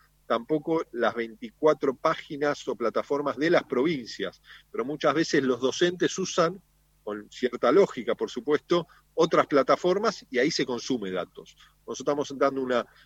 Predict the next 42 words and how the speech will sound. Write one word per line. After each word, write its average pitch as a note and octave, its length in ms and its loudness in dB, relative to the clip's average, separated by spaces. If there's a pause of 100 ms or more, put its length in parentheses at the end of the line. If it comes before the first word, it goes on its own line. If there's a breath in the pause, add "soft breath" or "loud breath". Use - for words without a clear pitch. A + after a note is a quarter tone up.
solución B2+ 520 0
integral F#3 680 6 (160)
en C#3+ 200 -4
servidores C3+ 680 6
de C3 140 4
arsat E3+ 420 4 (380 loud breath)
que C3+ 100 0
permitan D3 580 0
la, A#2 320 2
la A#2+ 180 0
gratuidad. A#2+ 600 4
Es G#2 140 -6
un B2 100 -8
proceso D3 420 0
que C#3+ 120 2
nos A#2+ 120 -2
va B2 60 2
a A#2+ 100 -2
llevar D3 300 4 (320 loud breath)
entre B2 380 0
doce F3 320 0
y D3 60 0
dieciocho C3+ 840 2
meses C#3+ 340 0
de A#2 120 0
desarrollo F3 800 0 (280 soft breath)
entre B2 400 0
Educar, D#3 720 4
arsat D3 520 2 (140)
y A#2+ 120 -4
el A2+ 80 0
enacom, A#2+ 500 -2
y C3 60 -6
en B2 80 -4
eso B2 140 -8
estamos B2+ 280 -6
trabajando, G3 580 4 (440 loud breath)
y C#3 80 -8
finalmente E3+ 640 2
volver D3+ 400 4
a D#3 60 8
distribuir C#3 640 2